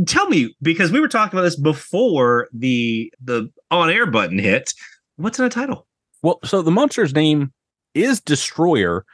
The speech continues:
Speaker 2: In the international dub of the film, they just say Destroyer. There's
Speaker 1: Mm-hmm.
Speaker 2: no other <laughs>
Speaker 1: Yep.
Speaker 2: ad-,
Speaker 1: Saw it with my
Speaker 2: additional
Speaker 1: own eyes.
Speaker 2: <laughs> There's no additional Roy in there,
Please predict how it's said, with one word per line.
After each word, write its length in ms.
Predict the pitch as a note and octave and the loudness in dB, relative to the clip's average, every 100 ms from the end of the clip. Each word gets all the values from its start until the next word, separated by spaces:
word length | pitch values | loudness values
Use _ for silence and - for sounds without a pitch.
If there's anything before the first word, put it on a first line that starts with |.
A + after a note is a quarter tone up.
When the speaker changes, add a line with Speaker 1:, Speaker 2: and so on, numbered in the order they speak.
| - _ _ | -20 _ _
Speaker 2:
In 360 | C#3+ E3+ G3 G3+ | -2 2 2 0
the 460 | A#2+ C3 B2+ B2 A#2+ | 0 0 0 -2 -2
international 920 | C#3 C3 B2 B2+ - B2 A2+ G#2+ G#2+ - _ _ - | 0 2 0 -2 -2 0 2 0 -2 -8 _ _ -18
dub 380 | F#2+ A2 A#2+ A2+ - | -4 0 0 0 -2
of 260 | G2+ G2+ | -2 -2
the 100 | F#2 | -8
film, 460 | - G#2 A2 F#2 F2 - - - | -6 -2 0 -2 -6 -14 -20 -6
they 100 | A2+ | -2
just 240 | D#3 G#3+ - | 0 0 0
say 200 | D#3 C#3 | 0 0
Destroyer. 760 | G2 - - B2+ A#2 A#1 G1+ - _ - | -2 -8 -4 0 0 -2 -12 -18 _ -8
There's 300 | F#2+ A2 D3 | -2 0 0
Speaker 1:
Mm-hmm. 80 | |
Speaker 2:
no 340 | - A#2+ A#2 A#2 | 0 0 -2 -2
other 440 | A2+ A#2 A2+ G#2+ - - - | -2 -2 -2 -4 -8 -12 -8
<laughs> 400 | C#3 _ - C3 | -8 _ -4 -2
Speaker 1:
Yep. 200 | C3+ D3+ - C3+ | -2 -2 -8 -4
Speaker 2:
ad-, 120 | A#2+ A#2 A2+ | -2 0 -2
Speaker 1:
Saw 140 | E3+ | -2
it 20 | F3 | -2
with 80 | |
my 100 | E3 E3 | -2 -2
Speaker 2:
additional 200 | G3 G#3 | -2 -2
Speaker 1:
own 180 | G#3 | -2
eyes. 720 | G3+ E3 C#3 A#2+ A2+ A2 - - - | 0 0 0 -2 -4 -6 -6 -8 -10
Speaker 2:
<laughs> 500 | - - D#3 A#2+ - | -8 -4 -4 -4 -4
There's 180 | B2+ B2 | -2 0
no 220 | C#3+ C#3+ | 2 0
additional 800 | C3 B2 C3+ - C3 B2 A#2 A2+ _ _ _ G2+ | 0 0 0 0 0 2 2 -4 _ _ _ -10
Roy 580 | G2 G#2+ A#2 C3 C#3 C3+ | -2 0 0 0 0 0
in 180 | C#3 | 0
there, 360 | C#3 C#3+ D3+ D#3 | 0 0 0 -4